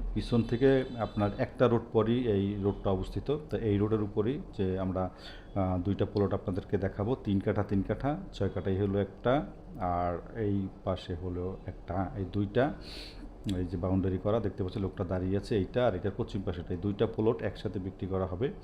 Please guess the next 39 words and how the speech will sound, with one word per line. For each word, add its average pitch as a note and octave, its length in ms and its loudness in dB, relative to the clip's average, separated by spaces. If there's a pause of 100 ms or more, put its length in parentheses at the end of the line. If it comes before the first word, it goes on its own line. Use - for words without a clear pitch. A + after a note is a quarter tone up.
(400)
তো F#2+ 280 2
এই A2 140 4
প্লট A2 280 4
দুইটা, A2+ 340 6
আহ, G2 480 2
হলো G2+ 220 2
আপনার G2+ 340 2
তিন G#2 160 2
তিন G2+ 180 0
ছয় G2+ 220 2
কাঠা A2+ 360 -2 (120)
রাজুকের F#2+ 480 0
প্লট, G2+ 200 0
বুঝতেই F#2+ 320 -4
পাচ্ছেন। A2+ 420 -2 (360)
তো G#2 180 2
এই A2 120 6
রাজুকের G#2+ 420 4
এই A#2+ 60 4
প্লট A2+ 260 4
দুইটা A#2 240 0
বিক্রি G#2+ 300 -2
হবে। A2 300 0
যদি G#2 180 -2 (100)
কেউ G#2 180 4
নিতে G2+ 240 2
চান, A2+ 300 2
আমাদের F#2+ 280 -2
সাথে G#2 160 -4
যোগাযোগ G#2 380 2
করতে G#2+ 220 -4
পারেন। A2+ 240 -2
এবং G2+ 320 -2
এটা G2 260 0 (540)
উত্তরা G#2+ 520 8
সতেরো G#2+ 280 2
নম্বর G#2+ 220 6
সেক্টরে G#2+ 380 2
অবস্থিত। G#2 480 0